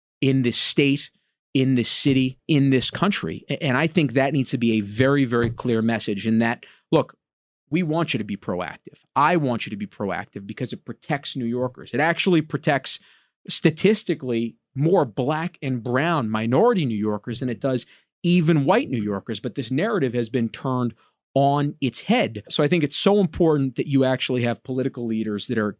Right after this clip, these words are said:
willing to step out there and say, "I will protect you if you go into those gray areas." If a police officer does something willfully illegal, then guess what?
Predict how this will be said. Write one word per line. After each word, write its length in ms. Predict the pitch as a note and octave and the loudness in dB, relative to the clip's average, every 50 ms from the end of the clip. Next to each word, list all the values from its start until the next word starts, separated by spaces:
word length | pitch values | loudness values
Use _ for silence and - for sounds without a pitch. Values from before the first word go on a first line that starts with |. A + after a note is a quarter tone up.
| _ _ _ _ _ _ | _ _ _ _ _ _
willing 260 | - D3+ C#3+ C#3 B2+ | 2 2 2 2 0
to 100 | A#2 - | 0 -2
step 320 | A#2 - - C3+ A#2+ - - | -6 -6 -4 -4 -4 -4 -4
out 260 | B2 B2+ C#3+ - - | -4 -4 -4 -4 -4
there 180 | C#3+ B2+ A2+ A2+ | -4 -2 -2 -4
and 100 | A2+ - | -4 -4
say, 160 | - A#2+ - - | -4 -6 -4 -2
"I 140 | - C3+ D#3+ | 0 2 4
will 160 | F#3 G3 F#3 | 4 4 2
protect 440 | D3+ - D3+ - - D#3+ C3+ - - - | 2 -2 -4 -2 0 0 0 -2 -2 -4
you 40 | A2+ | -4
if 100 | G#2 - | -2 -2
you 60 | A#2 | -2
go 180 | A2+ A#2+ A2+ A2+ | 0 0 2 2
into 100 | A2 A2 | 2 2
those 220 | A2 G#2+ G2+ - | 2 0 0 -2
gray 300 | - - B2 A#2 A2 G#2 | -4 -2 -2 -2 0 -2
areas." 300 | G2 F#2 C#2+ G2 A2+ - - - _ _ _ _ _ _ _ _ _ _ | -4 -6 -8 -8 -10 -12 -16 -20 _ _ _ _ _ _ _ _ _ _
If 180 | - F3 C3 D#3 | 2 2 4 2
a 40 | |
police 320 | D#3 - F#3 G#3+ B3 - - | 4 4 4 4 4 4 4
officer 560 | A#3+ A#3 - - - A#3 - C4 C4+ C4 - _ _ _ _ _ _ - | 4 4 2 0 -4 -8 -8 -8 -8 -8 -12 _ _ _ _ _ _ 2
does 180 | - F3 F#3 F3+ | 4 4 4 4
something 580 | - - G3 G3+ G3 - A3+ A3 A3 A3 G#3+ - _ _ | 2 2 0 0 0 0 -2 -2 0 -2 -4 -8 _ _
willfully 840 | - A#2+ B2 C#3 D#3+ F3 F#3 F3 - - A3+ A3+ A3+ B3+ B3+ C#4 - _ _ _ _ _ _ _ - | -10 -2 2 4 4 4 4 2 0 -2 0 0 0 0 -2 -4 -8 _ _ _ _ _ _ _ -4
illegal, 600 | D3 C#3 B2+ B2+ D3 E3 F#3 A#3 D4+ D4+ D4 - _ _ _ _ _ | -4 -2 0 0 0 0 0 -2 -4 -4 -6 -8 _ _ _ _ _
then 140 | - B3+ B3+ | -2 0 2
guess 200 | - C4 - - | 2 2 2 2
what? 260 | C#4+ D#4 F#3+ - - | 0 0 0 0 -4